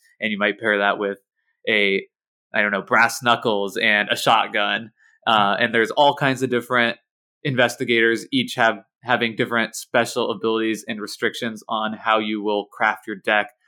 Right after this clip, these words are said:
That makes it one, a game that has just enormous amounts of creativity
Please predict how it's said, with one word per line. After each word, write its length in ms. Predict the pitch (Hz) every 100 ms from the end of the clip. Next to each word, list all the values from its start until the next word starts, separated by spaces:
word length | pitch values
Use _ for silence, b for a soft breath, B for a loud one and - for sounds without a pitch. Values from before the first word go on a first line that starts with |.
| _ -
That 160 | 117
makes 320 | 113 110 110 117
it 220 | 104 - _ _ _
one, 380 | 107 113 113 113
a 80 | 123
game 240 | 123 107
that 100 | 107
has 220 | 107 104 104
just 240 | 104 - _ _
enormous 640 | 147 135 131 135 135 120 120
amounts 560 | 113 107 107 - - -
of 260 | 113 110 -
creativity 960 | - 117 104 - 131 123 120 120 117